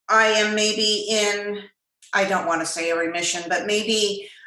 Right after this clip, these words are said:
it's just not progressing as fast as it could in other patients. Maybe that's common, maybe it's not, but from what little that I know, it is pretty common that a lot of people do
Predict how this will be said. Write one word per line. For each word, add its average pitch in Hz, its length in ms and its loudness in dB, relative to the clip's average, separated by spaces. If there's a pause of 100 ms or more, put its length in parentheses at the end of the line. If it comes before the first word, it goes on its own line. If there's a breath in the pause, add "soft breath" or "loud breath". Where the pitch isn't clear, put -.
(120)
it's 214 300 2
just 247 220 4
not 240 280 4
progressing 214 680 2
as 180 160 0
fast 208 480 2
as 185 520 2
it 208 220 2
could 208 400 2
in 185 240 0
other 220 300 4
patients. - 760 -2 (140)
Maybe 202 420 2
that's - 640 0 (320)
common, 208 580 2
maybe 254 260 0
it's 247 300 0
not, 202 500 4 (160)
but 185 340 6 (100)
from 202 220 0
what 214 300 4 (500)
little 233 380 4
that 214 200 6
I 190 180 6
know, 156 400 4 (380 loud breath)
it 208 140 4
is 208 220 2
pretty 247 220 2
common 196 540 2
that 180 240 2
a 180 100 4
lot 180 220 6
of 175 80 -6
people 196 380 -4
do 165 420 -2